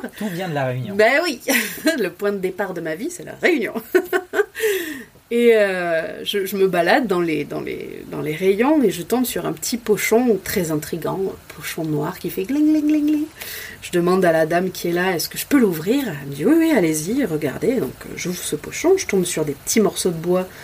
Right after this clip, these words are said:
Speaker 2: avec des, des, des gravures dessus. Et je, je vide ça et je, je les retourne toutes et putain, il se passe quelque chose. Et tu sais, je suis, naturellement, j'ai envie de mettre mes mains dessus, genre, « Voilà !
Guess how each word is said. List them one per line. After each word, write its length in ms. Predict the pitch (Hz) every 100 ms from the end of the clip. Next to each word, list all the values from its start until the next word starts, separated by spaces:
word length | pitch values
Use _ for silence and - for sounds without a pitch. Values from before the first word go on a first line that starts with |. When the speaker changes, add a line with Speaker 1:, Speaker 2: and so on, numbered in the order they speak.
| - - -
Speaker 2:
avec 260 | 156 151
des, 180 | 151 143 - - - -
des, 80 | 156 156 160
des 140 | 151
gravures 520 | 165 143 156 196 381 262
dessus. 340 | 190 - 370 - - - - - - -
Et 160 | 226
je, 300 | 254 190 165
je 120 | 151 160
vide 340 | 175 285 269
ça 300 | - 202 311 - - - -
et 260 | 175 175
je, 280 | 170 165 151
je 160 | - 180
les 80 | 190
retourne 420 | 220 220 190 165
toutes 360 | - 339 359
et 120 | 156 151 - - - - -
putain, 200 | - 302
il 120 | 170
se 80 | -
passe 220 | 156 151
quelque 240 | - 151 -
chose. 260 | 240 196 -
Et 180 | 170 156
tu 40 | 151 - -
sais, 160 | - 254
je 60 |
suis, 340 | - - 160 - - -
naturellement, 720 | 202 233 240 - 220 220 254
j'ai 160 | 214 180
envie 220 | 185 185
de 120 | 175
mettre 340 | 180 185 180 175
mes 100 | 170
mains 220 | 170 160
dessus, 400 | 156 147 - 160
genre, « 160 | 147 - - - - - - 190
Voilà ! 800 | 240 226 220 208 202 185 175